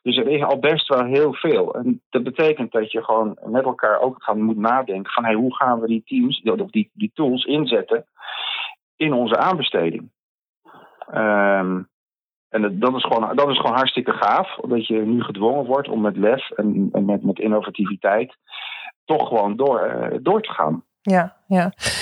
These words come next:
Speaker 2: Eh, jij werkt samen met iemand die veel bij marktpartijen over de vloer komt, hè? Met hem heb je samen ook die LinkedIn-pagina aanbestedingen tijdens corona opgericht. Wat zien
Speaker 1: Ja.
Speaker 2: jullie gebeuren aan die marktkant op dit moment?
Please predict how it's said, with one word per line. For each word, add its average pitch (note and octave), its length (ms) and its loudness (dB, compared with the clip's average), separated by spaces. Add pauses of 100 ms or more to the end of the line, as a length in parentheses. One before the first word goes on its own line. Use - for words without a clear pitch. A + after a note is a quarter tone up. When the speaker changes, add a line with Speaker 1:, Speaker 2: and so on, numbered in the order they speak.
(180)
Speaker 2:
Eh, G#3 240 -2
jij G#3 120 2
werkt A3 260 2
samen A#3+ 280 4
met G#3 140 0
iemand G3 460 2
die G3 140 0
veel F#3+ 140 2
bij F#3 100 2
marktpartijen A#3 580 2
over A3 180 2
de G#3+ 60 2
vloer G#3+ 260 2
komt, B3 280 -4
hè? A#3+ 120 2
Met G#3 160 0
hem G3+ 140 2
heb G3 120 0
je G3 60 -4
samen F#3 340 2
ook F3+ 100 2
die F3 120 2
LinkedIn-pagina F#3 760 2
aanbestedingen F#3 600 2
tijdens F3+ 260 0
corona G#3+ 420 2
opgericht. - 1120 -4
Wat A#3+ 140 0
zien D4+ 180 2
Speaker 1:
Ja. B3 80 6
Speaker 2:
jullie G3+ 180 4
gebeuren G#3 440 2
aan F3 160 2
die F3+ 120 4
marktkant F3 500 2
op - 60 -12
dit F#3 160 -4
moment? F3 480 2